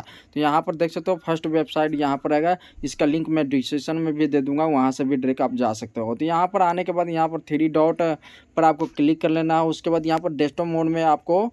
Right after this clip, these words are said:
ओपन कर लेना ताकि बढ़िया से आपको दिखे, या तो फिर ऐसे भी आप कर सकते हो। तो गाइस, यहाँ पर मैं डेस्कटॉप मोड पर कर लेता हूँ। उसके बाद यहाँ पर आपको तीन तरह का ऑप्शन देखने के लिए मिल जाएगा।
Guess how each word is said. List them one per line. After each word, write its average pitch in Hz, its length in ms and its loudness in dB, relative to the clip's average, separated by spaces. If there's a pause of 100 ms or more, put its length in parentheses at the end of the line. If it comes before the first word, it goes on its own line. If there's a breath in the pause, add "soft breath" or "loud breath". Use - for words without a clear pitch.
(200 loud breath)
ओपन 156 240 0
कर 151 100 -2
लेना 156 200 0
ताकि 147 300 -2
बढ़िया 139 300 2
से 143 140 -2
आपको 135 200 0
दिखे, 135 320 0
या 151 180 4
तो 147 120 -2
फिर 156 200 -2
ऐसे 123 320 0
भी 135 140 0
आप 131 160 0
कर 117 160 -4
सकते 113 320 -10
हो। 113 200 -8 (400 loud breath)
तो 156 120 2 (180)
गाइस, 175 260 2
यहाँ 170 180 0
पर 180 140 -2
मैं 170 180 -2
डेस्कटॉप 151 300 0
मोड 165 200 -2
पर 170 100 -2
कर 143 160 -2
लेता 160 220 0
हूँ। 160 80 0
उसके 160 160 -4
बाद 180 200 0
यहाँ 170 240 0
पर 180 140 0
आपको 170 220 0
तीन 175 240 -4
तरह 165 200 2
का 170 140 -2
ऑप्शन 165 380 -2
देखने 151 260 0
के 156 80 -4
लिए 156 140 0
मिल 135 260 4
जाएगा। 127 300 0